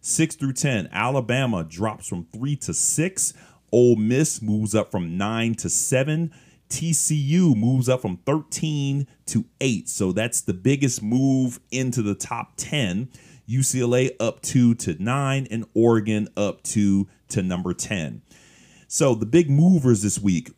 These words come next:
in the top twenty-five, Illinois moves up six spots to eighteen. N C State and Mississippi State both drop eight spots. N C State is twenty-third. Mississippi State is twenty-fourth.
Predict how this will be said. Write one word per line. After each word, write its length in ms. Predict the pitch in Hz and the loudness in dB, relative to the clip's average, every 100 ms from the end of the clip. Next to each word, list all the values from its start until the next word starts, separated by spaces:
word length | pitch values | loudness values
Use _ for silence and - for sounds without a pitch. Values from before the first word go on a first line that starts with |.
| - | -6
in 120 | 110 | -6
the 80 | 104 | -4
top 220 | 117 107 | -6 -6
twenty-five, 680 | - 110 101 113 92 80 - | -6 -4 -4 -2 -2 -4 -2
Illinois 560 | 131 143 123 127 120 | -2 0 0 2 2
moves 320 | 101 101 95 - | 2 0 -4 -6
up 160 | 110 | -4
six 380 | - - 175 - | -2 -2 -2 -4
spots 420 | - 120 127 - | -8 -6 -6 -8
to 160 | - - | -8 -6
eighteen. 680 | 95 90 - 156 165 160 151 - _ _ | -6 -6 -4 -2 -2 -4 -6 -12 _ _
N 200 | 123 127 | -2 -2
C 180 | - 117 | -2 -4
State 420 | 107 - 143 139 87 | -4 0 0 0 -2
and 120 | 98 | -2
Mississippi 520 | 107 - - 107 98 | -2 -4 -4 -4 -4
State 420 | - 123 127 - | -4 -2 -4 -4
both 220 | 110 113 | -2 -2
drop 280 | 113 90 87 - | -2 -4 -4 -2
eight 220 | 147 151 | -2 -2
spots. 400 | - 104 90 - | -6 -4 -4 -6
N 120 | 101 101 | -6 -6
C 160 | 190 | -4
State 320 | - 107 104 | -4 -2 -4
is 80 | - | -6
twenty-third. 580 | - 98 87 82 135 143 | -10 -8 -8 -2 0 0
Mississippi 400 | 113 - - 107 | -2 -4 -4 -6
State 420 | 101 107 110 107 - | -6 -2 -2 -4 -4
is 340 | 101 104 98 - _ | 2 2 0 -8 _
twenty-fourth. 720 | - 98 104 92 113 90 64 | -8 -6 -4 -2 0 0 -2